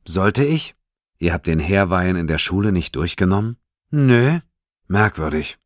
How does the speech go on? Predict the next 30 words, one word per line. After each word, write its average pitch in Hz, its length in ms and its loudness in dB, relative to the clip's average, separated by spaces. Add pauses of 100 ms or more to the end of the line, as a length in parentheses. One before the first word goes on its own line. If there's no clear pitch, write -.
(160)
Das 80 140 -8
verstehe 98 360 -2
ich 76 120 -6
nicht. 67 260 -8 (540)
Der 73 160 -4
Herweihen 82 680 2
ist - 180 -6
berühmt. 82 680 -2 (160)
Teile 104 260 2
davon 78 300 -4
sind 76 220 -2
viertausend 82 600 -6
Jahre 85 420 -4
alt. - 300 -10 (440)
Er - 100 -10
verläuft 90 680 -2
durch 80 200 -4
ganz 101 300 0
Jütland 76 520 -2
und 60 160 -12
folgt 95 320 0
der 78 100 -2
Wasserscheide 76 680 -2
den 69 220 -6
jütländischen 76 680 -4
Höhenrücken 65 560 -4
entlang. 57 460 -6 (540)
Von 69 300 -6
dort 95 420 0
kann“ 90 340 0